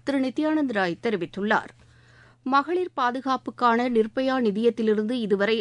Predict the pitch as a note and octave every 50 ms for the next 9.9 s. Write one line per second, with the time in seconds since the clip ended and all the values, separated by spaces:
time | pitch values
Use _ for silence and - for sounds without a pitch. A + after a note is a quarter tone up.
0 | - - G#3+ G#3+ A3+ B3 C4+ C#4+ C#4+ C4 C4 A#3 A3+ G#3+ - B3+ C4 A#3 G#3+ G#3+
1 | A3+ B3+ C4+ C#4 C#4 - D4 C4+ B3 A#3 A3+ A#3 - A3+ A3+ G#3 G#3+ G3+ G3 -
2 | G#3 G#3 G3+ G3 F#3+ G#3 A#3 A3+ B3 A#3+ A#3+ G#3+ F#3+ F#3 G#3 G3+ A3 G#3+ - G3
3 | - G3+ F3+ - A#3+ F#3+ B2 - - - - - _ - - C#4 B3+ C4+ D4+ D#4
4 | D#4 F4+ - D4+ C#4+ - C#4 B3+ A3 G#3 A3 A#3+ B3+ - C4+ A#3+ B3+ A#3+ A#3 A#3+
5 | B3 - A#3+ G#3+ G#3+ A#3+ C4 - D4 C4+ C#4 - C#4 - A3 G3 F#3 G#3 G#3+ G#3
6 | F#3 F#3 F3 F3+ F#3 G3 A3+ - - - - - - - B3 B3 B3 - - D#4
7 | D#4 D#4 D4+ C#4 A3+ G#3 G3+ B3 B3+ C4+ B3+ B3+ A3 G#3 - - A#3+ A#3+ A#3 -
8 | A#3 A#3 B3 C4 C4+ C4+ C#4+ C4+ C4 A#3 G#3+ G#3+ A3 A#3 A#3+ A3+ - A#3+ - A#3
9 | A3+ A3+ G3+ G3 G3+ G#3+ A3 G3+ F#3 G3 G#3+ G#3+ - - - C3+ -